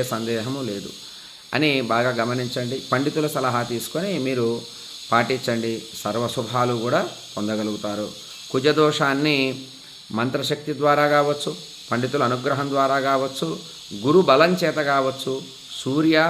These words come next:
పితృ సంబంధమైనటువంటి దేవతల అనుగ్రహం చేత ఈ కుజదోషాలని తొలగింప చేసుకోవచ్చు. భయపడవలసిన అవసరం లేదు. మనం తెలుసుకొని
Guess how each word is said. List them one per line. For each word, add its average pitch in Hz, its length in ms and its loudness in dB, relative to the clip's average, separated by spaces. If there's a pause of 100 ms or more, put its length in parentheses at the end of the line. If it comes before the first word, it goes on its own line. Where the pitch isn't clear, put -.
పితృ 165 320 -4
సంబంధమైనటువంటి 147 1080 0
దేవతల 131 480 0
అనుగ్రహం 127 440 0
చేత 120 280 -4 (600)
ఈ 123 100 -2
కుజదోషాలని 135 880 2 (500)
తొలగింప 120 380 0 (100)
చేసుకోవచ్చు. 104 640 -4 (440)
భయపడవలసిన 127 680 0
అవసరం 110 400 -6
లేదు. 123 240 -4 (400)
మనం 127 180 0
తెలుసుకొని 180 640 0